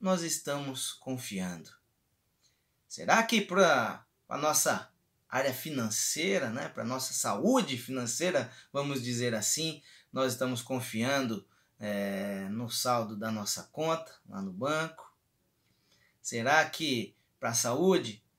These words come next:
da nossa, da área profissional, da nossa vida, nós estamos confiando, talvez, na posição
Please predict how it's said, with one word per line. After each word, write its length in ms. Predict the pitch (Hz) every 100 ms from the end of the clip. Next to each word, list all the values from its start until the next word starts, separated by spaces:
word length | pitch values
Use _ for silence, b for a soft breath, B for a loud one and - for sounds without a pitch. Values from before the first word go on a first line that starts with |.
| _
da 160 | 120
nossa, 500 | 123 127 123 - 120
da 140 | 110 123
área 220 | 127 123
profissional, 840 | - 151 - - 135 131 139 139
da 120 | 120 123
nossa 360 | 131 127 123
vida, 540 | 113 135 143 120 101 b b b -
nós 220 | 127 127
estamos 420 | 120 135 135 123
confiando, 840 | - 139 127 - 110 139 156 143
talvez, 640 | 117 131 123 120 117 131 123
na 140 | 120
posição 840 | 113 139 143 120 110 - 170 160